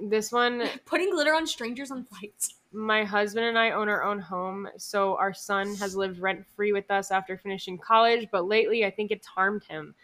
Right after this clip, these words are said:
Speaker 1: He's
Speaker 2: Mm.
Speaker 1: twenty-seven, he's never had a job.
Speaker 2: Oh
Speaker 1: When
Speaker 2: my
Speaker 1: I've
Speaker 2: God.
Speaker 1: suggested getting a job, he says he's worried he would be too stressed at work. He
Speaker 2: Aw.
Speaker 1: always has a reason and shoots down my suggestions to work, so he just gets out of the hou-, so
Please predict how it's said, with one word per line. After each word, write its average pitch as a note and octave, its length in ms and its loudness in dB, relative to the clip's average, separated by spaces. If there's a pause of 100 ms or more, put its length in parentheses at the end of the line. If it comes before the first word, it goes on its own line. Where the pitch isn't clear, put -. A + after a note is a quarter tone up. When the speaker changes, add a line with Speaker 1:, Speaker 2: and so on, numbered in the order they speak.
(260)
Speaker 1:
He's A3+ 160 0
Speaker 2:
Mm. - 40 -10
Speaker 1:
twenty-seven, A#3 640 4
he's G3+ 180 -2
never G#3 280 2
had G#3 180 2
a G3+ 40 -4
job. F3+ 520 0 (380)
Speaker 2:
Oh - 60 -4
Speaker 1:
When G#3 80 4
Speaker 2:
my G#3 120 6
Speaker 1:
I've F#3+ 60 2
Speaker 2:
God. F#3 80 -2 (100)
Speaker 1:
suggested G#3 640 0
getting B3+ 220 4
a A#3+ 80 0
job, A3+ 280 6
he A3+ 60 -2
says G3+ 200 -2
he's F#3+ 160 -6
worried A3 480 4 (320)
he A3 100 -6
would G#3 120 2
be G#3 120 -4
too A3 200 -4
stressed G3+ 420 -2
at E3+ 180 2
work. E3 340 -4 (580)
He A3 60 0
Speaker 2:
Aw. G3 120 2
Speaker 1:
always B3+ 360 6
has A3 200 2
a G#3 80 2
reason A#3 520 0
and G#3 200 -4
shoots A3+ 300 -6
down G#3 220 2
my G3 100 0
suggestions G#3 720 -2
to F#3 100 -8
work, G#3 340 0
so G3 160 -4
he G3 100 0
just F#3+ 240 -6
gets G3 180 -2
out F#3 160 2
of F3 60 -4
the F3+ 40 -4
hou-, G3 280 0 (180)
so G#3 520 0